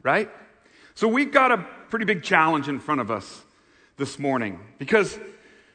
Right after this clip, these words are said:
for the next few minutes, we want to see if we can come to understand just a little bit more,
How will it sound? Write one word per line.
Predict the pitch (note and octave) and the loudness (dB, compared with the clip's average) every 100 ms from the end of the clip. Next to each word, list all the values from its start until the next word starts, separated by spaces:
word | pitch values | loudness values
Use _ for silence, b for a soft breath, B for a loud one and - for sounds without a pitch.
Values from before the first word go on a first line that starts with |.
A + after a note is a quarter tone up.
| B | B
for | - A#3 | 0 2
the | A3+ | 4
next | A3+ C4+ - | 2 0 -2
few | C4 C4 | -2 0
minutes, | F#3+ D3+ G3+ - | 2 0 -4 -6
we | A3 | -2
want | A#3 | -2
to | |
see | G#3+ - A3 | -4 -6 -2
if | G#3 G#3 | -2 -2
we | G3+ | -8
can | - G3+ E3+ - B B | -4 -4 -4 -8 B B
come | - G#3 A#3+ | -2 0 2
to | A#3 | 2
understand | G#3+ A3+ G#3+ - F#3+ F3 E3+ | 0 0 -4 -4 -4 -4 -4
just | G3 | -6
a | |
little | A3 B3 B3 | -8 -8 -2
bit | A#3 - | -2 -2
more, | E3 D3+ E2+ - E3 | -8 -8 -8 -14 -20